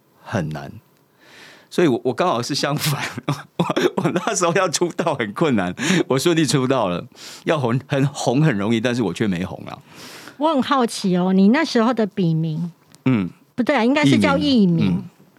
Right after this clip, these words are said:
Speaker 2: 是谁帮你取的？
Speaker 1: 老板啊。
Speaker 2: 金瑞瑶。
Speaker 1: 对啊，那不然不可能是我自己。
Speaker 2: 那他觉得呢？
Speaker 1: <laughs> 他觉得，觉得什么？
Speaker 2: 觉得这个，
Speaker 1: 这个名字。
Speaker 2: 这个名字就是会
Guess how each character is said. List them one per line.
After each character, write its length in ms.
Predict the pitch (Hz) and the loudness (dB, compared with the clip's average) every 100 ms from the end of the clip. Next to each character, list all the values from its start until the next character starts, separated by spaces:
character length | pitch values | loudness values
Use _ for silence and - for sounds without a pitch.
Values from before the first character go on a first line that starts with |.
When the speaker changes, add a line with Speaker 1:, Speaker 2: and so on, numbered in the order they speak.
| _ _ - | _ _ -14
Speaker 2:
是 420 | - 339 294 233 | -4 0 2 0
谁 360 | - - 185 | -2 0 0
帮 260 | 185 226 233 | 0 2 4
你 160 | 196 196 | 4 2
取 400 | - - 170 160 | -2 -8 -10 -10
的？ 160 | 170 - - | -12 -12 -6
Speaker 1:
老 160 | 95 | -2
板 160 | 110 82 | -2 -4
啊。 180 | 82 95 _ _ - _ _ | -6 -10 _ _ -20 _ _
Speaker 2:
金 180 | - 254 | 0 2
瑞 160 | 247 | 2
瑶。 240 | 180 147 180 131 - | 0 -2 -6 -8 -4
Speaker 1:
对 120 | 104 | -2
啊， 140 | 92 107 | 0 0
那 60 | |
不 80 | 117 | 0
然 100 | 117 - | -2 -4
不 80 | - | -4
可 100 | 143 | -2
能 100 | 95 | 0
是 80 | 117 | 2
我 120 | 113 | 0
自 160 | 90 117 | 0 -2
己。 180 | 101 - | -2 -4
Speaker 2:
那 120 | 330 - | 0 0
他 160 | 339 | 2
觉 320 | 294 247 220 208 | 2 2 2 2
得 160 | 220 | 2
呢？ 360 | 208 196 202 233 - _ | 4 2 2 -2 -8 _
Speaker 1:
<laughs> 200 | _ - | _ -8
他 180 | - 226 | -4 -2
觉 200 | 254 170 | 2 2
得， 160 | 160 - _ - 156 127 - | 2 -2 _ -8 -8 -12 -6
觉 140 | - | 0
得 80 | 123 | 0
什 80 | 107 | 0
么？ 100 | 82 - - | -4 -8 -2
Speaker 2:
觉 160 | - | 2
得 60 | 131 | 4
这 140 | 110 | 6
个， 80 | 339 | 6
Speaker 1:
这 20 | |
个 0 | |
名 0 | |
字。 180 | 110 85 | 4 2
Speaker 2:
这 100 | - | 0
个 80 | 392 | 2
名 320 | 302 233 254 | 4 4 4
字 340 | 262 269 208 - _ - - - - | 2 2 0 -2 _ -20 -20 -20 -4
就 120 | - | 0
是 120 | 381 | 2
会 120 | 381 | 4